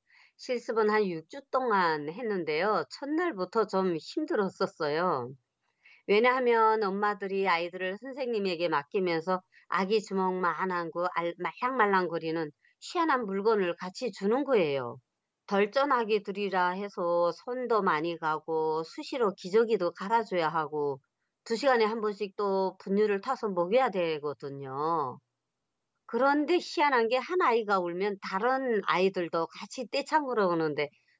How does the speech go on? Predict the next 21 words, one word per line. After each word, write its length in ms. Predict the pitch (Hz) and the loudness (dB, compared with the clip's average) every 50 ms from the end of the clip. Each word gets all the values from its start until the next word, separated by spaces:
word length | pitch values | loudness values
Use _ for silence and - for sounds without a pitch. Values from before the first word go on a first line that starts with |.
| _ _ | _ _
정신을 540 | - - 180 190 185 160 214 240 233 226 208 | -4 2 2 2 2 4 4 4 4 4 2
차릴 260 | - 262 262 277 262 | 0 -4 -2 -2 -2
수 160 | - - 240 | 0 0 0
없이 200 | 202 - - 190 | 0 0 -2 -6
혼을 280 | 185 - - 254 247 214 | -6 -2 -2 0 0 0
쏙 240 | 196 - 214 202 - | 0 -2 -6 -2 0
빼놓곤 400 | 240 233 220 196 - - 180 165 | 0 2 2 0 0 -2 -2 -2
했어요. 760 | 151 131 - - - 147 147 151 175 202 190 143 117 113 131 _ _ _ _ _ _ _ _ _ _ _ _ _ _ _ _ _ | -2 -4 -8 -8 -6 -4 -2 0 0 0 0 0 -2 -4 -12 _ _ _ _ _ _ _ _ _ _ _ _ _ _ _ _ _
근데 160 | - 214 247 | -2 -2 -2
이제 240 | 233 214 247 240 202 | 0 2 2 2 2
그 240 | - 233 220 220 220 | 4 4 4 4 4
잊혀지지 520 | 202 202 196 - 277 247 254 254 220 247 220 | 2 0 -2 -2 -4 -2 -2 0 2 2 2
않는 280 | 202 190 185 180 175 | 4 2 2 0 -2
게 320 | 160 180 175 175 170 165 151 | 0 2 2 2 2 0 -4
유독 400 | 151 156 156 196 185 175 - _ _ - - - - 175 | -8 -4 0 2 0 0 0 _ _ -18 -16 -16 -12 -4
잘 160 | 208 240 233 | -2 0 0
울던 480 | 190 180 180 180 175 185 175 170 170 160 | 0 0 -2 -2 0 0 0 0 0 -4
성민 640 | 165 - 233 240 254 240 233 220 208 196 185 170 165 | -4 -6 -6 -4 -2 -2 0 2 2 2 2 0 0
아기가 440 | 143 135 - 160 151 - 165 156 | -2 -4 -4 -8 -8 -4 -2 -2
울 140 | 147 143 143 | -2 -2 -4
때면 480 | - - 170 156 196 226 233 180 123 | 0 0 2 2 4 2 2 2 -2